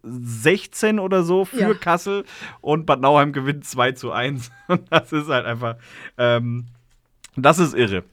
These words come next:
Speaker 1: Das ist irre. Die zweite Liga ja generell, äh, schon Wahnsinn, ne? Mit Bietigheim da so abgeschlagen, letzter.
Speaker 2: Die jetzt ihren Trainer entlassen haben.
Speaker 1: Genau.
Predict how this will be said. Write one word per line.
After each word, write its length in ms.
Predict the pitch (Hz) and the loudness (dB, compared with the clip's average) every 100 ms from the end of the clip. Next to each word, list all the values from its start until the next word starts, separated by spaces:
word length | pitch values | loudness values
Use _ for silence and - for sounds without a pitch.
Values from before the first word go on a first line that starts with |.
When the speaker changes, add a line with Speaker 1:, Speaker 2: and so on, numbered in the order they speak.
| _ | _
Speaker 1:
Das 200 | - 127 | -4 -4
ist 140 | 160 113 | -4 -6
irre. 360 | 127 160 180 165 | -4 -2 -4 -4
Die 140 | 120 | -10
zweite 320 | 120 127 143 | -2 0 0
Liga 220 | 135 135 | -2 -2
ja 160 | 131 117 | 0 0
generell, 640 | 117 117 104 123 208 202 | 0 -2 0 0 0 -2
äh, 520 | - 147 143 - - - | -6 -8 -8 -10 -16 -12
schon 460 | 170 156 90 73 _ _ _ | -8 -8 -10 -18 _ _ _
Wahnsinn, 760 | - 76 110 131 156 190 180 165 | -18 -16 -8 -2 0 0 0 -2
ne? 160 | 147 | -2
Mit 200 | 170 139 147 | -2 -4 -6
Bietigheim 440 | 170 147 139 147 | -8 -6 -6 -4
da 80 | 135 | -4
so 100 | 135 | -2
abgeschlagen, 840 | - - 143 131 127 127 123 120 | -4 -4 -10 -4 -2 -2 -2 -6
letzter. 580 | - 131 165 - 160 151 - 185 | -4 -4 -4 -2 -2 -2 -6 -10
Speaker 2:
Die 200 | 240 269 | -6 -4
jetzt 220 | 262 247 | -6 -6
ihren 220 | - 247 240 | -8 -10 -10
Trainer 260 | 381 440 | -8 -6
entlassen 320 | 196 180 165 160 | -6 -8 -10 -14
haben. 160 | 156 - | -8 0
Speaker 1:
Genau. 280 | 165 90 | 0 0